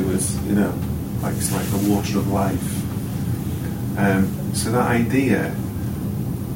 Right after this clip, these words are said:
that what washes us,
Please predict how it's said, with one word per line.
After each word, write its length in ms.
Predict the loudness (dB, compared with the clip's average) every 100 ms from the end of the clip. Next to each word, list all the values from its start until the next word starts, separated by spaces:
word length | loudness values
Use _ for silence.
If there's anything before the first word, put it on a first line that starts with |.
| -4 -2 -2 -2 -2 -2 0 2
that 240 | 2 2 -2 -2 -2 -2 -2 -2 -2 -2 0
what 160 | 2
washes 640 | 4 6 6 4 2 2 2
us, 440 | 0 0 0 0